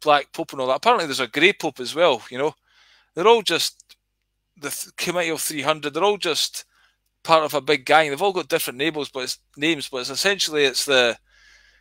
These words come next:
secret society, the baby eaters, you know, and they're all tied into these guys, by the way. You know, this is where it goes, goes to. Um, do any of you have any info, or do you believe, first of all, in the reptilian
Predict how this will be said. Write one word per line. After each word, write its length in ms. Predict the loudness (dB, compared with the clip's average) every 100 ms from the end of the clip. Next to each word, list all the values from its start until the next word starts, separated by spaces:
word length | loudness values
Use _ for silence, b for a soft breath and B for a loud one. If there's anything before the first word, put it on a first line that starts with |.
| b b _ _ _ _ _ _ -4
secret 340 | -2 -2 -2
society, 760 | -2 2 4 6 6 2 0 0
the 380 | 0 2 2 -2 -8 _ _ _ _ _ _
baby 260 | 4 4 4
eaters, 540 | -4 -4 -4 -4 -4
you 60 | -2
know, 220 | -2 -2
and 100 | -4
they're 120 | 0
all 140 | 2 2
tied 300 | 4 4 2
into 160 | -2
these 260 | -4 0 2
guys, 300 | 4 2 2
by 180 | 0 0
the 80 | 2
way. 100 | -2
You 140 | -2
know, 100 | -6
this 200 | -4 -4
is 100 | 0
where 120 | 0
it 80 | 0
goes, 160 | -6 -12 _ _ -8
goes 280 | -6 -4
to. 260 | 0 0 0 -8 _ _ _
Um, 360 | -4 -4 -6 -16 _ -6
do 100 | -4
any 200 | 0 0
of 160 | 0
you 280 | -2 -2 -4 -6 _ _ _ _ _ _ _ _ _ -8
have 320 | 0 2 2
any 240 | 0 2
info, 600 | 0 -2 -4 -2 -2 -2 -6 _
or 180 | -6 -6
do 160 | -6 -8
you 80 |
believe, 340 | -2 0 2 0
first 240 | -2 -6
of 80 | -2
all, 180 | 0 0
in 60 |
the 120 | 0 -2
reptilian 480 | -2 -4 -4 -4